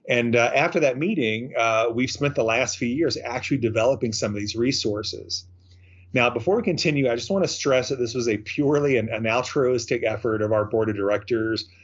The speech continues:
We didn't do all of this as cover to develop new specialty credentials or anything like that. Uh,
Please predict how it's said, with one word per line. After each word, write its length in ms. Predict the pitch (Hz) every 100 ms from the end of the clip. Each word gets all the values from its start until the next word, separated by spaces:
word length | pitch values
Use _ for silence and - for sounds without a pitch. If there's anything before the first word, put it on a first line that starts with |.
| _ _
We 160 | 117 123
didn't 220 | 151 123
do 220 | 123 123
all 220 | 117 123
of 120 | 120
this 260 | 117 120 -
as 160 | 107 -
cover 560 | - 120 117 120 117
to 140 | 117 127
develop 460 | 110 110 110 120
new 160 | 113 117
specialty 600 | 113 - 113 - 113 117
credentials 580 | 113 117 110 107 120 113
or 100 | 107
anything 320 | 107 107 110
like 260 | 107 107 -
that. 340 | 101 104 135 - - -
Uh, 100 | 131